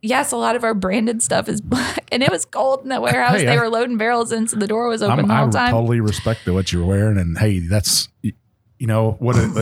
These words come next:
Speaker 2: what are the, some people call it the distiller's uniform, I guess.
Speaker 1: But
Speaker 2: They just don't care.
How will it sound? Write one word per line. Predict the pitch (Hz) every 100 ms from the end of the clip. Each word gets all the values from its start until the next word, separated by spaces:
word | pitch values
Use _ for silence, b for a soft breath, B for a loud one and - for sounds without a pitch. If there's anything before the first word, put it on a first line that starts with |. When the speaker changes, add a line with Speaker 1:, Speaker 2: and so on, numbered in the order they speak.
| 113
Speaker 2:
what | 123
are |
the, | 110
some | - 123 110
people | 117 110
call | 113 113
it | 110
the |
distiller's | 87 95 - 101 101 95
uniform, | 107 104 104 104 107
I | 101
guess. | 98 101 -
Speaker 1:
But | 104 - B B
Speaker 2:
They | 107
just | 104 -
don't | 101 87
care. | 101 87 67 85